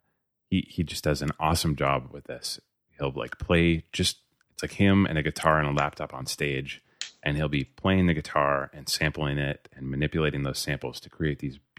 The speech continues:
beautiful textures. Um, if you've never heard Finez, it's totally worth checking out an album like Endless Summer.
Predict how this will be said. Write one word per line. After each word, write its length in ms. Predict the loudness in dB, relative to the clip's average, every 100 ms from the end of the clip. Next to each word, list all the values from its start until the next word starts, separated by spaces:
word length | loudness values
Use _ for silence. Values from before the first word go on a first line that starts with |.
| -2
beautiful 440 | 4 6 4 -2
textures. 720 | -6 -4 -4 -6 -8 -10 -10 -12 _ _ _ _ _ _ -16
Um, 260 | -12 -12 -14 -8
if 100 | -2
you've 160 | 4 8
never 280 | 8 8 6
heard 280 | 6 4 2
Finez, 600 | -2 0 0 -2 -4 -8
it's 280 | -8 -8 -8
totally 640 | -10 0 4 6 6 6
worth 320 | 4 0 0 -2
checking 380 | -10 -6 -4
out 280 | -2 -2 -4 _ _ -6
an 120 | 0
album 520 | 2 2 0 -2 -6 -6
like 340 | -6 -6 -10 -16 -4
Endless 360 | -2 2 2 0
Summer. 380 | -2 0 -2